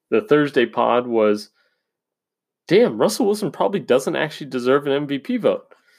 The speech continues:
And then I posted, um, uh, not quite a meme, but, you know, at least a, a little stat comparison thing on that basically summed up the pod.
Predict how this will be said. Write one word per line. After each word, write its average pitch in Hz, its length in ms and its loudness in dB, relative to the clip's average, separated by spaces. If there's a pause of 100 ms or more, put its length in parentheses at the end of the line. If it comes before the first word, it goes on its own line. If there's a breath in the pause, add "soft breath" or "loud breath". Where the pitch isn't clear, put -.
(400 soft breath)
And 147 160 0
then 143 260 2 (960)
I 131 60 0
posted, 160 640 0
um, 117 520 2 (100)
uh, 113 460 -2 (460)
not 415 140 -2
quite 127 160 0
a 98 60 -2
meme, 131 400 0
but, 117 220 0 (260)
you 247 120 2
know, 180 180 4
at 202 60 -6
least 214 260 -4
a, 147 160 4
a 135 140 0
little 139 240 -2
stat 131 500 -2
comparison 127 680 0
thing 147 340 0
on 117 400 -2 (340 soft breath)
that 131 140 -4
basically 127 540 0 (360)
summed 123 440 0
up 120 160 -2
the 117 80 -6
pod. 107 340 -2